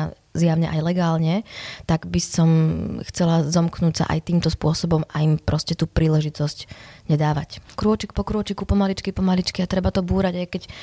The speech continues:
som zachytila, že sa opačná situácia v Rusku, tak tam sa strašne veľa ruší tých denníkov a, e, kanálov, ktoré práve aspoň ako tak, e, mali možnosť šíriť, čo sa, čo sa deje. Takže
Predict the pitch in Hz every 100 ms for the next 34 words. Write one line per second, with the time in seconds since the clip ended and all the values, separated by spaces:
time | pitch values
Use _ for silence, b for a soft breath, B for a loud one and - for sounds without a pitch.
0 | B B B B 190 185 190 190 190 180
1 | 180 180 185 180 - - 185 190 185 185
2 | 185 180 180 - 180 175 180 - - 185
3 | - 190 180 180 180 180 180 185 190 180
4 | - - _ - 175 180 185 - 185 185
5 | 175 170 175 B B B B - 175 -
6 | 185 185 180 180 185 185 - 180 175 175
7 | - 180 170 180 - 175 - - 165 -
8 | - _ _ - 180 175 170 170 - 185
9 | - - 185 180 175 - 180 - 175 175
10 | B B B B B B _ _ - -
11 | - 185 196 180 175 175 180 175